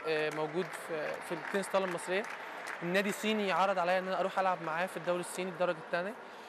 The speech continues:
وده أول مرة يحصل في، كلاعب مصري يعني. الإمكانيات هنا في مصر إلى حد ما متوسطة، يعني عالية، عالية كفاية إن هي تطلع لعيبة محترفة،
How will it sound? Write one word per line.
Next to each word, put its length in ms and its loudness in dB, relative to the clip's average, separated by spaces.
وده 440 4
أول 300 2
مرة 260 0
يحصل 360 -4
في، 100 -6
كلاعب 260 2
مصري 380 -2
يعني. 200 -2
الإمكانيات 600 2
هنا 120 2
في 120 -4
مصر 260 0
إلى 100 2
حد 240 2
ما 320 2
متوسطة، 680 0
يعني 220 -2
عالية، 520 4
عالية 340 4
كفاية 400 2
إن 100 -2
هي 140 0
تطلع 340 -2
لعيبة 280 -2
محترفة، 400 -6